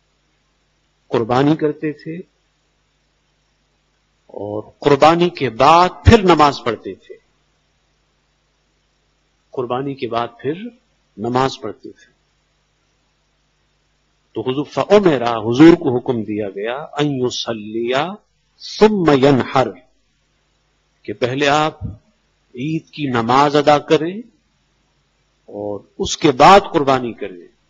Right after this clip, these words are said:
اب آپ دیکھیں، سورہ کوثر میں ان دو احکام کی ترتیب کی طرف،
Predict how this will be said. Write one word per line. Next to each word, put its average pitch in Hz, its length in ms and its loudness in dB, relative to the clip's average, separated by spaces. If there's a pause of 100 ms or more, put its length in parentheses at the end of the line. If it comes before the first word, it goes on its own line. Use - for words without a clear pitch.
(2000)
اب 120 140 -2
آپ 123 180 0
دیکھیں، 139 340 -8 (960)
سورہ 127 440 -4
کوثر 120 460 -6
میں 113 340 -8 (100)
ان 117 300 -8
دو 139 100 2
احکام 127 600 -6
کی 135 220 -18
ترتیب 135 600 -4
کی 123 100 -12
طرف، 98 260 -12